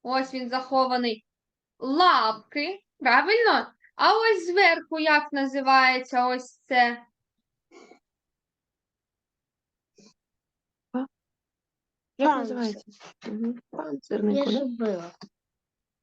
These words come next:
Speaker 2: Ще раз скажи, не чую.
Speaker 3: Панцирник.
Speaker 1: Панцир.
Speaker 2: Панцир.
Speaker 1: Правильно, ось така гарненька черепашка. Добре. Давайте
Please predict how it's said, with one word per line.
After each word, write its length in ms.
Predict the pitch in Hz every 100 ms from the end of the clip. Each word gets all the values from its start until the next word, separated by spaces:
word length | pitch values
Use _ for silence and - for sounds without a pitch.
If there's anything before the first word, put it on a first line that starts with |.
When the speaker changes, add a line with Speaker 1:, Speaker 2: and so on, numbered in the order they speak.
| _ _ _ _ _ _ _ _ _ _ _ _ _ _ _ _ _ _ _ _
Speaker 2:
Ще 260 | - - 277
раз 140 | 233
скажи, 280 | - - 208
не 120 | 214
чую. 220 | 214 214 202 233 _ _ _ _ _
Speaker 3:
Панцирник. 1300 | 370 370 349 339 - - 240 233 226 220 208 202 202 _ _ _ _ -
Speaker 1:
Панцир. 500 | 359 262 247 - 262 - 240 -
Speaker 2:
Панцир. 180 | 196 -
Speaker 1:
Правильно, 640 | 370 254 240 233 240 254 294
ось 120 | -
така 240 | 320 370 466 381
гарненька 580 | 285 302 294 403 415 381
черепашка. 920 | - 415 440 440 269 214 214 - 214
Добре. 640 | 254 349 262 214 269 370 - _ _ _ _
Давайте 560 | 247 247 247 254 311